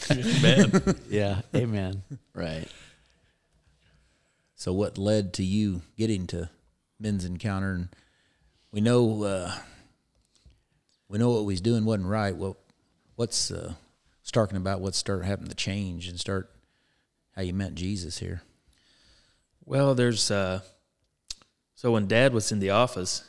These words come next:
Speaker 1: he, uh, he asked me if I would go. And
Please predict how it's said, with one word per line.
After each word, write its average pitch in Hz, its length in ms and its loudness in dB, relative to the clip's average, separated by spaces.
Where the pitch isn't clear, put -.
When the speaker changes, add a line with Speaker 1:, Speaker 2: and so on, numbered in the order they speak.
Speaker 1:
he, 104 440 -4
uh, 87 260 -2
he 123 200 2
asked 107 200 4
me 113 80 0
if 98 120 -4
I 98 80 0
would - 160 -4
go. 95 260 0
And 95 440 -2